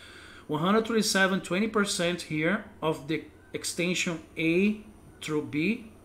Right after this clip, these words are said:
and we have this one hundred is here, this green line here, and the one hundred twenty-seven is here. So I was expecting it.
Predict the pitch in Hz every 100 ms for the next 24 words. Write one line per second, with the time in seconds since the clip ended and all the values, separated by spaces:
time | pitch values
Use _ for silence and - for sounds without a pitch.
0 | - 143 143 147 135 147 143 - - -
1 | 143 151 175 175 147 139 151 208 262 156
2 | 143 131 139 135 123 156 202 220 254 262
3 | - - - - - 156 165 165 165 160
4 | 156 180 185 190 170 - 175 185 214 -
5 | - 175 156 135 101 98 - - - -
6 | 170 127 - - - - 151 220 262 269
7 | - 196 - - 117 92 -